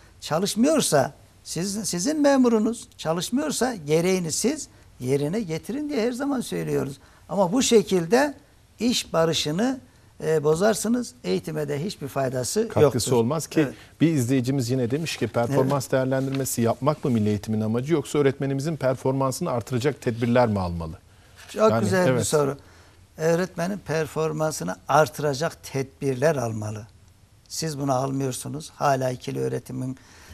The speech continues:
Speaker 1: olduğu bir ülkedesiniz. Ee, efendim, hala derslik açığınız var. Ve, e, al-, araçlar, gereçler,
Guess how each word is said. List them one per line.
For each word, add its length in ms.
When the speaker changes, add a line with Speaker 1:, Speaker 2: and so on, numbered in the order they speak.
Speaker 1:
olduğu 380
bir 140
ülkedesiniz. 1000
Ee, 480
efendim, 380
hala 520
derslik 380
açığınız 640
var. 260
Ve, 100
e, 920
al-, 600
araçlar, 420
gereçler, 600